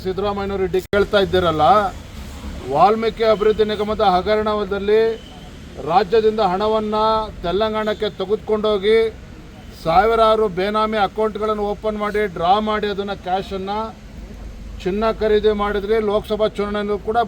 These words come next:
ಬಳಸಿರ್ತಕ್ಕಂಥದ್ದು ಎನ್ಫೋರ್ಸ್ಮೆಂಟ್ ಡೈರೆಕ್ಟರೇಟ್ ನೇರವಾಗಿ ಹೇಳಿದೆ. ಇದು ಪ್ರೂಫ್ ಅಲ್ವಾ ನಿಮಗೆ?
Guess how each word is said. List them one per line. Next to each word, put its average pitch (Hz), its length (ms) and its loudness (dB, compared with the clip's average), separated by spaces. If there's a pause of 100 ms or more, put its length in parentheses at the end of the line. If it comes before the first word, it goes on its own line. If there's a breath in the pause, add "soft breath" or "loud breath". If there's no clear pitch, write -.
ಬಳಸಿರ್ತಕ್ಕಂಥದ್ದು 208 1000 0 (680)
ಎನ್ಫೋರ್ಸ್ಮೆಂಟ್ 214 720 0
ಡೈರೆಕ್ಟರೇಟ್ 208 580 0 (520)
ನೇರವಾಗಿ 240 540 4
ಹೇಳಿದೆ. 208 300 2 (1040)
ಇದು 190 120 2 (100)
ಪ್ರೂಫ್ 220 300 4
ಅಲ್ವಾ 208 220 2
ನಿಮಗೆ? 175 300 -2